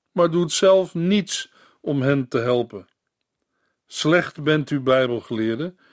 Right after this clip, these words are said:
U houdt de sleutel tot de ware kennis voor de mensen verborgen.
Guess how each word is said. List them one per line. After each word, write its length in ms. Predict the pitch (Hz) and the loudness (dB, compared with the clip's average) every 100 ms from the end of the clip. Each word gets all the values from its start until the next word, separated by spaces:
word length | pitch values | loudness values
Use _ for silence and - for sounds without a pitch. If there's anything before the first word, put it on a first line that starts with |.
| _ _ - | _ _ -2
U 120 | 135 | 2
houdt 260 | 143 160 | 2 2
de 100 | 143 | 0
sleutel 600 | 131 - 170 196 214 202 | -4 0 2 2 2 -2
tot 180 | 175 165 | 0 0
de 100 | 143 | 2
ware 420 | 131 151 185 180 | 2 2 0 -2
kennis 360 | 156 185 180 160 | -2 0 0 -2
voor 160 | - 135 | -2 -2
de 80 | |
mensen 440 | 123 135 165 - 156 | -2 -4 -6 -6 -4
verborgen. 680 | 139 139 127 127 117 95 | -4 0 0 0 -4 -14